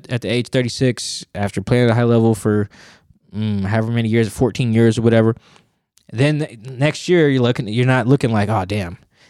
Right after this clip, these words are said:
Now we either have to trade that second for a left tackle and plus more," which it would, it would be, probably be a second and another third, or you have to take a rookie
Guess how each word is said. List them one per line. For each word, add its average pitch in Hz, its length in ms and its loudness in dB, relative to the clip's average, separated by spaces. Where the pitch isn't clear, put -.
Now 107 140 -2
we 120 120 0
either 117 200 0
have 127 320 -4
to 120 120 -4
trade 160 360 0
that 160 160 2
second 107 400 -8
for 117 340 2
a 95 200 0
left 110 220 -2
tackle 98 400 -2
and 120 180 -4
plus - 280 0
more," 123 320 -2
which 101 180 -2
it 110 40 0
would, 101 180 0
it 104 180 0
would 101 140 -4
be, 101 140 -2
probably 117 220 2
be 104 100 0
a 101 40 0
second 98 320 -2
and 110 120 0
another 107 240 0
third, 110 400 2
or 139 420 4
you 127 160 0
have 123 120 0
to - 80 -4
take - 180 -4
a 98 60 -4
rookie 110 440 -2